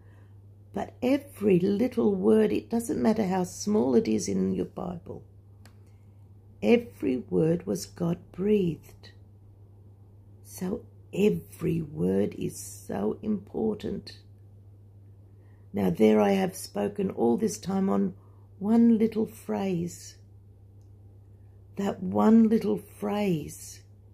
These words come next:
has told us, if we don't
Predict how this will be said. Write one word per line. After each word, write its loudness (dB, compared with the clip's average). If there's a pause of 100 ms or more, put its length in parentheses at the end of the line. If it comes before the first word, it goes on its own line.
(480)
has -4
told 0
us, -4 (1400)
if -6
we 0 (280)
don't 0